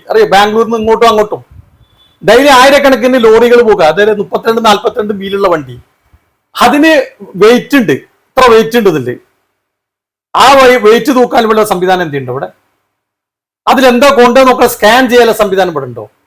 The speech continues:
അല്ല, ഞാൻ പറയാ, ഇവിടെ ഏറ്റവും കൂടുതൽ മയക്കുമരുന്ന് ഇറങ്ങുന്നത്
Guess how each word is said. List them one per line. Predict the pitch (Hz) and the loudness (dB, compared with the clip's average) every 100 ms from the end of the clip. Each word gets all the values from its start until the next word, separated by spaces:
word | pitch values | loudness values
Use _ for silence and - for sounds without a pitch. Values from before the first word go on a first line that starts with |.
| _ _ _ _ _ _ _ _ - | _ _ _ _ _ _ _ _ -4
അല്ല, | 220 | -2
ഞാൻ | 208 | 2
പറയാ, | 226 294 - - - - - | 2 2 0 -6 -20 -20 -6
ഇവിടെ | 185 247 | 2 4
ഏറ്റവും | 247 - 302 302 269 | 2 0 -2 0 0
കൂടുതൽ | 262 254 247 254 240 | 2 2 2 2 2
മയക്കുമരുന്ന് | 214 220 240 233 233 | 0 0 0 2 0
ഇറങ്ങുന്നത് | 208 214 220 | 0 -2 -4